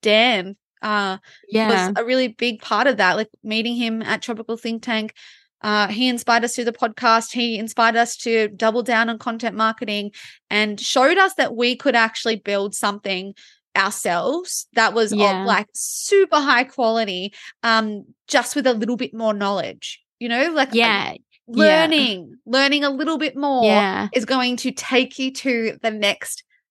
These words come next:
Speaker 1: level.
Speaker 2: Yes, exactly. He made us realize that what we had created was already special and we could make it even better.
Speaker 1: Mm-hmm.
Speaker 2: Whereas we kind of were looking for the external help at that stage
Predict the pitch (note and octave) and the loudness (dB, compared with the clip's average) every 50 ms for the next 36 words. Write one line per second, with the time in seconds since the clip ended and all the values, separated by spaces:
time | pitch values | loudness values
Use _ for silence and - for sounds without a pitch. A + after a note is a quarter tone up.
0 | _ _ _ G#3 F#3+ G3+ G#3 F#3+ F#3 F#3+ G#3+ G3+ - - - - - - _ _ | _ _ _ -4 0 2 2 2 2 0 -2 -4 -6 -12 -18 -20 -20 -20 _ _
1 | _ _ _ _ _ _ D3 G3+ G#3 G3+ G#3+ G#3 G#3 G#3 - A3+ A3 G#3 G3 G#3+ | _ _ _ _ _ _ -2 -2 0 0 0 0 0 -2 -2 0 2 2 2 2
2 | F#3 A3 A#3 A3+ A3 G#3+ G#3+ G3+ G3 G3 G3 G3+ - - - G3+ G#3 G3 G3 F#3+ | 2 2 2 4 4 4 4 4 4 2 2 0 -2 -6 -4 -2 -2 0 0 -2
3 | F#3 F3+ F#3 F#3 F3+ G#3 F#3+ - G3 G3 G3+ - - G#3 G#3 G3 G3+ G#3 G3+ - | -2 -2 -2 -4 -2 -2 -4 -2 -2 -2 -4 -2 -2 -2 -2 -2 -4 -6 -8 -6
4 | - G#3 G3 G3 G3 G3 G3 G3 F#3 F#3+ F#3+ F#3 F3+ F#3 F3+ - - - _ _ | -6 -4 0 0 0 2 0 -2 0 0 0 0 -2 -4 -6 -12 -16 -18 _ _
5 | - B3+ A3+ A#3 A3+ G#3 F#3+ G3 F#3 - - G#3 F#3+ - - G3 F#3 F#3 - F#3+ | 2 4 4 4 4 4 2 0 -4 -2 -4 -4 -4 -2 -2 -2 -2 -2 0 0
6 | F#3+ F#3 G3 G3 - F#3+ G3 F#3 F3 F3+ E3+ - - G#3 G#3 F#3 F#3 F3+ F3+ - | 2 0 0 0 -2 -2 -2 -2 -2 -2 -4 -2 -2 -2 -2 0 -2 -2 -2 -2
7 | E3 C#3 - - - - G#3+ - - - - - A3 G#3+ G#3+ G3+ F3 G3 G#3 G3+ | -4 -2 -2 -2 -4 -4 -8 -12 -16 -18 -2 2 4 4 6 4 4 2 2 2
8 | G#3 A3 G#3+ G#3+ - G#3 G#3 G3+ G3+ F#3+ - - - G#3 G#3+ G#3 G3 G#3+ G#3 - | 2 2 2 0 -2 -2 0 0 0 -2 -4 -8 -4 0 0 0 2 0 -2 0
9 | G#3+ G#3 G3 - G3+ F#3+ F3+ D#3+ - F#3+ F#3 F#3+ G3 - - - - - G#3+ G3 | -2 -2 -2 -2 -2 -2 -2 -2 -2 -2 -2 -4 -4 -8 -10 -10 -4 0 0 0
10 | F#3 F3 F3+ E3+ F3+ F#3 F3 G3 E3+ - - F#3+ - - - F3+ - - - - | 2 0 0 -2 -2 -4 -4 -4 -4 -4 -4 -4 -4 -2 -2 -4 -4 -4 -8 -6
11 | - F3 D3 D#3+ - - - - | -6 -4 -4 -4 -6 -6 -10 -12